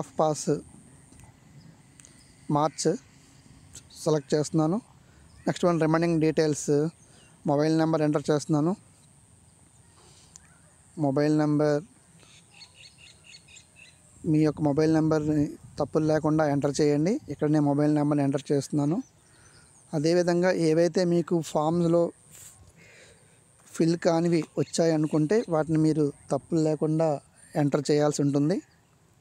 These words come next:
ఓకే, మొబైల్ నెంబర్ ఎంటర్ చేశాను. తర్వాత ఆధార్ కార్డు నెంబర్ ఎంటర్ చేస్తున్నాను. ఇక్కడ మీరు ఆధార్ కార్డు నెంబర్ లేకపోయినా ప్రాబ్లం లేదు, అది మ్యాండేటరీ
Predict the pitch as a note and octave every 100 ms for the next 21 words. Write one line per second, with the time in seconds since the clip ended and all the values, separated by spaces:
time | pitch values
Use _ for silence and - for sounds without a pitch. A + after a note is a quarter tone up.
0 | _ _ _ _ _ _ _ _ _ _
1 | _ _ - - C#3+ - D3 _ _ -
2 | E3 D3 D#3+ D#3+ D#3+ C#3+ D3 C#3+ D3+ D3+
3 | D3+ G3+ - - _ - - D3+ D#3+ E3
4 | E3+ D3 C#3+ D#3 D3+ D#3 D3+ D#3 D3+ C#3+
5 | D3 C#3+ D3 D3 D#3 D3+ G3 - _ -
6 | _ _ F3 E3 D#3 D3 D#3+ E3 F3 E3
7 | D#3+ D#3+ D#3+ D3+ D3 D#3 D#3+ D#3+ F3 D3
8 | D3 D3+ D3 D3+ A#3+ _ _ _ _ _
9 | _ _ _ _ - - D#3 D3 C#3 D3
10 | D#3 D3